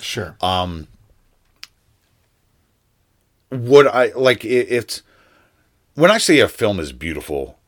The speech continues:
Speaker 2: I am almost always referring to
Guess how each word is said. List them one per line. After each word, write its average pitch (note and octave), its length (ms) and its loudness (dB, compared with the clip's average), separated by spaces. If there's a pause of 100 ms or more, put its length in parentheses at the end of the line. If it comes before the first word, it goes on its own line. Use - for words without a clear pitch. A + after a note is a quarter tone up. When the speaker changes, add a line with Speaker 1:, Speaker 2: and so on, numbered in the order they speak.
(200)
Speaker 2:
I G2+ 140 2
am F#2+ 260 0
almost F#2 440 -6
always G2+ 340 2
referring E2 420 -8
to D2 440 -10